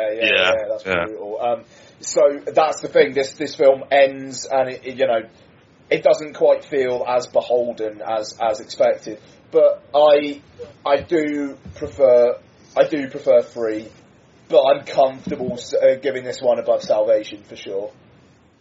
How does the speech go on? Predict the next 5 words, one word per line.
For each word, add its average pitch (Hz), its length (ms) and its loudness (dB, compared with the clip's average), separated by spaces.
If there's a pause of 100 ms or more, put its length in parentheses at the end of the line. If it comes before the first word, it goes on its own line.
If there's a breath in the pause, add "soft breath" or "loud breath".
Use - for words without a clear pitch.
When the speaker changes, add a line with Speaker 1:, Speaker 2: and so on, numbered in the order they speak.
(1800)
Speaker 1:
Um, 139 560 2
and 147 120 2
that's - 260 -2
it. - 260 2 (180)
Shit. - 500 -2